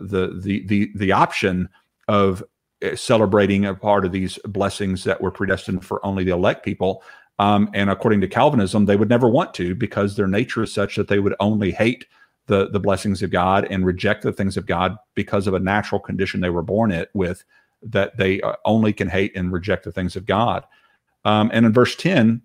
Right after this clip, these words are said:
"with a view to the administration," or administration,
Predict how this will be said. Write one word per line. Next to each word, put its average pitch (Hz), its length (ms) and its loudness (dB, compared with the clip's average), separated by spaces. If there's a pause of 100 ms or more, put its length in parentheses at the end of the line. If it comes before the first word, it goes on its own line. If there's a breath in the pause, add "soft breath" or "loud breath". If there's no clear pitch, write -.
"with 117 160 0
a 107 80 4
view 127 320 2
to 135 160 -2
the 123 100 2
administration," 113 680 0
or 90 180 0
administration, 104 960 -2